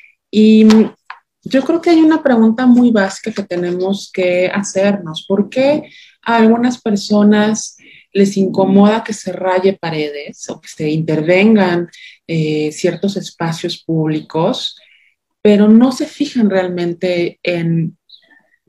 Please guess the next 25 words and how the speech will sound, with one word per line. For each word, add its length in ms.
qué 180
es 100
lo 120
que 80
se 80
está 180
escribiendo 500
en 80
esas 260
paredes? 560
Y 100
se 100
están 240
escribiendo 540
denuncias, 800
se 120
están 200
escribiendo 600
los 200
nombres 380
de 60
mujeres 480
asesinadas 920
o 80
desaparecidas. 1300